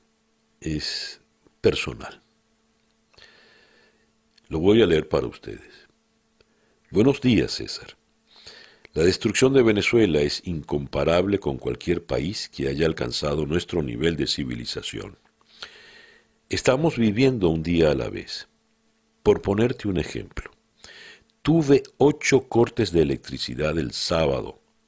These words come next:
cuatro el domingo. Hoy lunes amanecimos también sin luz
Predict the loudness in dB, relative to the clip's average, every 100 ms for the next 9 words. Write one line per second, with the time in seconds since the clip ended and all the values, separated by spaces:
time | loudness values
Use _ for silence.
0 | -6 2 4 4 0 0 0 -2 -8 -12
1 | -12 -14 -14 -18 -20 _ _ _ -20 -20
2 | -20 _ _ _ _ _ 4 6 6 4
3 | 2 2 2 0 -4 -8 -8 -6 -6 -6
4 | -6 -8 -4 -4 -2 -2 -4 -4 -6 -8
5 | -6 -4 -6 -10